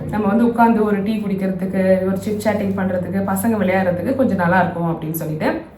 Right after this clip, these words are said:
So, இதுதான் பாத்தீங்கன்னா நம்ம வந்து, ம், என்ன சொல்றது, அஹ், ஒரு ஹார்ட்வேர் ரிலேட்டடா, ஹார்ட்வேர் ரிலேட்டடா பண்ண விஷயங்கள். அடுத்தது ஒரு சாஃப்ட்வேர் ரிலேட்டடா, அதாவது நுணு-, நுவான்சஸ்,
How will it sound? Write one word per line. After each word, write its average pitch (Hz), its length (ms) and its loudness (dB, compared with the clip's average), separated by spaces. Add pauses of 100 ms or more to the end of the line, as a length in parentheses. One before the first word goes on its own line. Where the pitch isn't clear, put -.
(600)
So, 196 160 -4
இதுதான் 254 520 4
பாத்தீங்கன்னா 208 420 0 (440)
நம்ம 202 200 0
வந்து, 196 280 4 (1160)
ம், 170 240 -4
என்ன 180 140 -2
சொல்றது, 170 380 -2 (440)
அஹ், 165 280 -2
ஒரு 196 140 4
ஹார்ட்வேர் 226 600 4
ரிலேட்டடா, 202 500 2
ஹார்ட்வேர் 220 460 4
ரிலேட்டடா 208 420 2
பண்ண 190 200 2
விஷயங்கள். 196 480 0
அடுத்தது 269 400 2
ஒரு 262 120 6
சாஃப்ட்வேர் 277 540 2
ரிலேட்டடா, 196 420 0
அதாவது 214 380 0 (520)
நுணு-, 302 300 6
நுவான்சஸ், 330 580 2